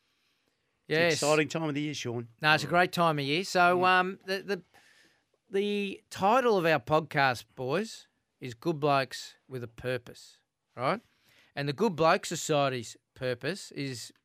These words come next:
Speaker 2: we're a community that is growing, which is great. And, uh, Stuart, it's, it's great because a lot of your introductions at a lot of the events, and we had this fantastic Penfolds Grange lunch last week with Georgie Samios hosted, and there was a couple of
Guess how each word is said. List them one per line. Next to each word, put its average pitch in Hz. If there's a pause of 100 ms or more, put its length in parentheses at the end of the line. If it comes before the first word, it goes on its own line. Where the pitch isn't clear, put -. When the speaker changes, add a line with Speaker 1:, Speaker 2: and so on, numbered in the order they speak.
(220)
Speaker 2:
we're 165
a 156
community 143
that 131 (460)
is 190
growing, 202
which 175
is 143
great. 220 (140)
And, 147
uh, 147 (560)
Stuart, 170
it's, 143
it's 151
great 165
because 139
a 147
lot 170
of 165
your 147 (320)
introductions 147
at 135
a 135
lot 139
of 131
the 127
events, 139
and 131
we 131
had 127
this 127
fantastic 147
Penfolds 123
Grange 120
lunch 117 (340)
last 123
week 135
with 123
Georgie 123
Samios 123
hosted, 120
and 127
there 131
was 123
a 127
couple 120
of 113